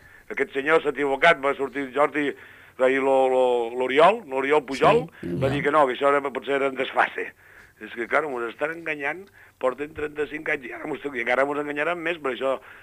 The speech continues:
Speaker 1: te recordo el senyor Casaus, quan sortia i no guanyàvem mai ni la Lliga, la, sempre la culpa dels àrbitres del Madrid.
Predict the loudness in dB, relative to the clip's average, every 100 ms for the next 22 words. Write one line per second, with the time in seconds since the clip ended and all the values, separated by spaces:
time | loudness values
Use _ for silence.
0 | _ -4 -2 2 2 2 -4 -6 -4 -2
1 | 4 6 6 2 -4 -4 -6 -2 0 2
2 | 0 -2 2 2 2 -2 -2 2 2 0
3 | -10 -20 -8 0 4 6 6 6 4 2
4 | 2 4 4 4 4 4 4 4 4 4
5 | 2 0 2 0 0